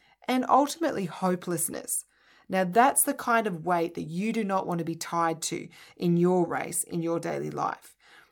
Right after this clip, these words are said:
This is the kind of guilt that causes you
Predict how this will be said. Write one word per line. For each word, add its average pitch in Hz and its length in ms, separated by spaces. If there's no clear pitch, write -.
This 277 240
is 277 120
the 277 100
kind 240 320
of 180 160
guilt 190 320
that - 160
causes 214 500
you 165 200